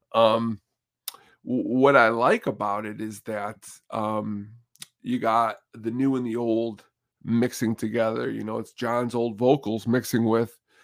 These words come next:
you know, Ringo and Paul now mixing with George before he passed away. And, you know, a-, again, I, I, I think it's, it, it really, really, really, really kind of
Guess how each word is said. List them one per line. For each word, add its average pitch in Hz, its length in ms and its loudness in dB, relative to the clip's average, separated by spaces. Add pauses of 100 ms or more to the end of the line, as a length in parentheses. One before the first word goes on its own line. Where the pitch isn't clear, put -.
(120)
you 110 120 -4
know, 113 120 0
Ringo 120 600 -2
and 117 120 -6
Paul 110 400 4
now 117 440 4
mixing 117 420 0
with 120 180 0
George 120 600 2
before 107 300 -2
he 113 60 -4
passed 117 400 -4
away. 120 420 -4 (600)
And, 175 220 4
you 190 80 6
know, 220 260 8
a-, - 100 0 (300)
again, 151 520 2 (640)
I, 80 60 -6
I, 90 220 -6 (180)
I 165 40 -6
think 120 300 -8
it's, - 160 -12
it, - 240 -6
it 107 160 -2
really, 117 420 0
really, 120 380 0
really, 110 360 -2
really 110 360 -4
kind 107 340 -4
of 92 240 -10